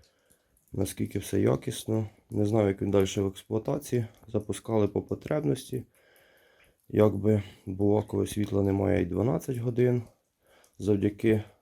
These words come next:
Російській Федерації. Е, ось таке. Що у нас тут? Клавіша включення.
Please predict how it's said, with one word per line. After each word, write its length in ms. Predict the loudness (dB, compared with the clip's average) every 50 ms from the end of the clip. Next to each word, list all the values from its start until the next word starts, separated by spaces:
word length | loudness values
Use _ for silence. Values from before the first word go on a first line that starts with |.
| _ _ _ _ _ _ -8
Російській 560 | -6 -4 -4 -4 -2 -2 -4 -4 -4 -6 -8
Федерації. 840 | -4 -4 -6 -2 0 2 2 4 2 0 0 -2 -2 0 0 -2 -4 -8 -18 _ _ _ _ _ _ _ _ _ _ _ _ _ _ _ _ _ _ _ _ _ _ _ _ _ _ _ _ _ _ _ _ _ -6 -2
Е, 680 | 0 2 2 2 2 2 2 0 0 0 -2 -4 -4 -8 -10 -12 -12 -14 -14 -16 -16 -18 -20 -20 -20 -20 -20 -20 -20 -12 -6
ось 220 | -6 -4 -4 -4
таке. 500 | -2 -2 -4 -4 -2 -4 -2 -2 -2 -4 -8 -14 -20 _ _ _ _ _ -16 -16 -16 -16 -20 -20 -14 -4 -4 -2
Що 240 | -2 2 4 6 6
у 40 | 6
нас 160 | 4 2 0
тут? 300 | -4 -4 -6 -6 -10 -20 _ _ -6
Клавіша 460 | -2 2 4 4 4 4 4 2 2
включення. 760 | 2 4 6 8 8 8 6 6 4 6 6 6 4 4